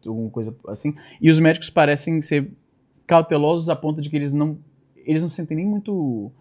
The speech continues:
a vontade de dar um diagnóstico às vezes, sabe? Não sei se estou explicando bem o suficiente, mas é a impressão que eu tenho.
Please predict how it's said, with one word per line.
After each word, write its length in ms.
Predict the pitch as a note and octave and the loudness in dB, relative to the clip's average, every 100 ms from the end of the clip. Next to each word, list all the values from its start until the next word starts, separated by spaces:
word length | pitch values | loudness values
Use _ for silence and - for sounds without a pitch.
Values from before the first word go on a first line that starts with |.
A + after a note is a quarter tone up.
| _ _ | _ _
a 120 | - C3 | 0 2
vontade 340 | C3 C3+ C3 | 2 0 -4
de 80 | B2+ | -2
dar 80 | C3 | -2
um 100 | C3+ | 0
diagnóstico 520 | A#2+ A2+ B2+ C#3+ A2+ | -2 -4 -6 -8 -12
às 120 | G#2 | -10
vezes, 480 | A#2+ C#3 G#2 B2 - | -8 -8 -10 -14 -20
sabe? 340 | _ C3+ A#2 G#2+ | _ -8 -8 -6
Não 80 | A2+ | -8
sei 140 | C#3 | -8
se 60 | C3 | -6
estou 120 | D3+ | -6
explicando 380 | C#3+ D3+ D3 C#3 | -6 -8 -4 -2
bem 140 | C3 | -2
o 40 | |
suficiente, 320 | C3+ - C3 A#2+ | -4 -4 -4 0
mas 160 | B2 | 0
é 220 | C3+ D#3 D#3+ | 0 -2 -2
a 60 | |
impressão 240 | E3+ F3+ G3+ | -4 -2 -4
que 40 | |
eu 40 | |
tenho. 220 | G#3+ D3+ | -2 -2